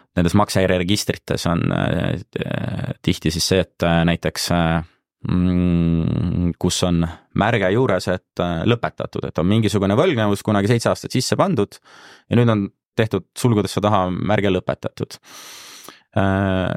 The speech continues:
nüüd see on minu isiklik seisukoht, et, et see kindlasti ka korrektne ei ole, et, äh, jätkuvalt ju avaldatakse isiku kohta andmeid. Et, äh, jah, panevad sinna küll sulgudesse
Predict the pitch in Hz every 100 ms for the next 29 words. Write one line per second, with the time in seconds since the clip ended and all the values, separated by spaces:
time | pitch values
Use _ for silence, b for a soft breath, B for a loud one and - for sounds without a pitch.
0 | - 92 - _ 127 120 104 117 120 120
1 | 123 - 92 - 98 95 87 - 85 -
2 | - 80 76 - - 113 110 - - 123
3 | 101 92 - 104 113 101 95 - 107 -
4 | 98 104 107 73 80 _ _ - 85 85
5 | - 92 90 87 87 90 90 82 - _
6 | - 120 - 101 117 - - 95 87 -
7 | 110 101 87 85 87 - - 90 95 107
8 | 104 - 90 104 - 104 95 71 - -
9 | _ B B B B - 92 - - 87
10 | 85 82 73 - 101 113 - 113 113 98
11 | - 101 117 110 113 98 92 - -